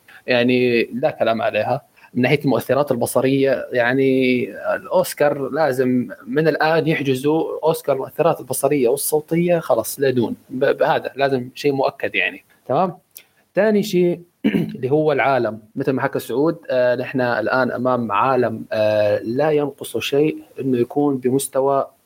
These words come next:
عالم Lord of the Rings، بمستوى عالم ستار وورز، ستار تريك، إلى آخره من هاي الأمور.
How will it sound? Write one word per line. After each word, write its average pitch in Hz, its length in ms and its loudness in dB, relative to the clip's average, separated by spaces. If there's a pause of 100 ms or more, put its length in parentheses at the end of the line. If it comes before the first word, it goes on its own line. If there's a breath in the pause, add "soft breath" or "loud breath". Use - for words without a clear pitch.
(100)
عالم 131 540 0 (100)
Lord 123 220 0
of - 40 -16
the 113 160 -2
Rings، 104 380 -4 (320 loud breath)
بمستوى 127 520 2
عالم 139 560 0 (260 loud breath)
ستار 127 300 0
وورز، 123 360 0
ستار - 300 -2
تريك، - 300 -4
إلى 123 180 0
آخره 120 260 -2
من 117 120 -6
هاي 120 100 2
الأمور. 117 380 0